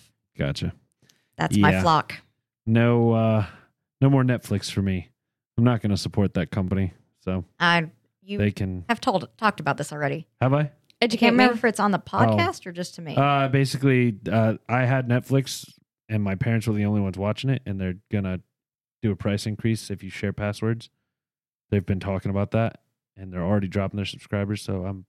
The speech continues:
Speaker 1: basically giving them a big middle finger. Go fuck yourself. I have
Speaker 3: Huh.
Speaker 1: your service so that my parents can watch it, and you're gonna charge me more for that? Go fuck yourself. You know? There's no,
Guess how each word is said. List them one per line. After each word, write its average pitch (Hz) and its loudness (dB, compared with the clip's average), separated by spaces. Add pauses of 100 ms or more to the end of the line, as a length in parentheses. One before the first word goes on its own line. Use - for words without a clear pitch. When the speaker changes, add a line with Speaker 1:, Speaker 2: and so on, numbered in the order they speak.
Speaker 1:
basically - -18 (600)
giving 107 2
them 98 0
a 92 -2
big 87 -4
middle 90 -4
finger. 95 -6
Go 98 -4
fuck 98 -4
yourself. 98 -6 (580)
I 113 2
have 117 4
Speaker 3:
Huh. 117 2
Speaker 1:
your 120 6
service 123 2 (380)
so 117 0
that 101 -2
my 104 0
parents 107 -6
can 120 -2
watch 123 0
it, - 0 (580)
and 101 -2
you're 107 2
gonna 107 2
charge 107 -4
me 110 0
more 98 -2
for - -6
that? 113 -2
Go 92 -6
fuck - -10
yourself. - -20 (1160)
You 95 -8
know? 98 -2 (1000)
There's 113 4
no, 127 4